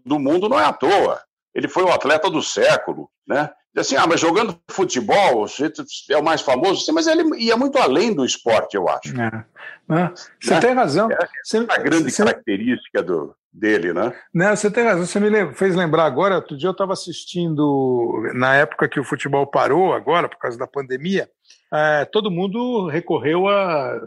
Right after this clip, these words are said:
Speaker 2: jogos antigos, né? E a T V Gazeta, que tem de domingo o Mesa Redonda lá, com o Flávio Prado, é, com, com o time da Gazeta, enfim,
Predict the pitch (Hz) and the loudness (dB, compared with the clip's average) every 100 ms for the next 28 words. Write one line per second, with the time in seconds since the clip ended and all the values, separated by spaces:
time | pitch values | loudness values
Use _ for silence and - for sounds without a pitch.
0 | 117 110 147 165 143 170 131 - 160 123 | -10 -2 0 0 0 0 -2 -2 0 0
1 | 117 127 143 _ _ - 160 156 165 156 | -2 -4 -10 _ _ -8 0 2 4 4
2 | 202 156 170 185 123 156 214 220 110 - | 2 2 2 2 2 2 2 -2 -8 -6
3 | 131 - 147 139 110 - - - 113 107 | -6 0 2 0 -4 -10 -16 -18 -12 -8
4 | 123 127 139 147 117 120 127 123 117 110 | -4 -2 0 0 2 2 2 2 2 0
5 | 107 165 175 113 127 175 - - - _ | 2 2 2 2 2 2 -2 -14 -20 _
6 | - - 139 110 110 131 160 175 156 113 | -20 -6 -4 -4 -4 2 4 4 2 0
7 | 110 104 - 104 - _ - - 120 113 | -2 -2 -10 -20 -20 _ -20 -14 -10 -10
8 | 98 127 113 - 123 110 104 95 156 - | -10 -10 -8 -6 -4 -2 -2 0 0 0
9 | 117 170 185 | -2 0 0